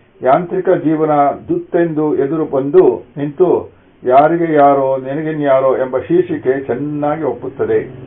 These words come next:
ಹೆಣದ ಮೆರವಣಿಗೆಯಲ್ಲಿ ಪುರಿಕಾಳನ್ನು ಆರಿಸಿ ಜೇಬಿಗೆ ತುಂಬಿಕೊಳ್ಳುವ ಪುಟ್ಟ ಮಗುವಿನ ಹಸಿವಿನ ತೀವ್ರತೆ ಮನ ತಟ್ಟುತ್ತದೆ. ಕಾಲ ಕಾಲಕ್ಕೆ ಆರೈಕೆ ಮಾಡಿದರೆ ಆ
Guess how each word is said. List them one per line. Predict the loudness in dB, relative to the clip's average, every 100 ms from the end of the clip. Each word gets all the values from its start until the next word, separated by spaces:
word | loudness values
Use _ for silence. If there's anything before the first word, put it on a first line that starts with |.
| -20 -20 -20 -20 -20 -12
ಹೆಣದ | -4 0 2 2
ಮೆರವಣಿಗೆಯಲ್ಲಿ | 4 6 6 4 2 2 4 4 2 -2
ಪುರಿಕಾಳನ್ನು | -2 0 2 4 4 2 0 -2 -2 -6 -14 -20 -4
ಆರಿಸಿ | 2 2 2 -4 -2
ಜೇಬಿಗೆ | -2 -2 -4
ತುಂಬಿಕೊಳ್ಳುವ | -4 -6 -6 -2 0 4 4
ಪುಟ್ಟ | 2 -6 -4
ಮಗುವಿನ | -2 -2 -2 -2 -2
ಹಸಿವಿನ | -2 -4 -4 -4 -4
ತೀವ್ರತೆ | -4 -4 -4 -4 -2 -2
ಮನ | -2 -4
ತಟ್ಟುತ್ತದೆ. | -6 -6 -8 -8 -4 -4 -6 -10 -20 _ _ _ _ _
ಕಾಲ | 0 2 4 4
ಕಾಲಕ್ಕೆ | 4 4 4 0 0 4
ಆರೈಕೆ | 4 4 0 -2
ಮಾಡಿದರೆ | -2 0 0 2 2 2 2 -4 -18 _
ಆ | 2